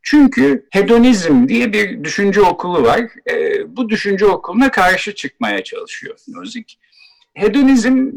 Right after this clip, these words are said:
e, yine eski Yunan'a giden, e, ucu bir, e, okul. Yani bu düşünce okulunun kurucusu olarak görülen kişi mesela işte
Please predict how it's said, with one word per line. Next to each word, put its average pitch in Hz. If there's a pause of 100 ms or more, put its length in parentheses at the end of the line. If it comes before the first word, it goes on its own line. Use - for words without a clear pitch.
(140)
e, 254
yine 208
eski 196
Yunan'a 190
giden, 123
e, 101
ucu 127
bir, -
e, -
okul. 151
Yani 117
bu 139
düşünce 139
okulunun 131
kurucusu 123
olarak 117 (480)
görülen 135
kişi 220
mesela 208
işte -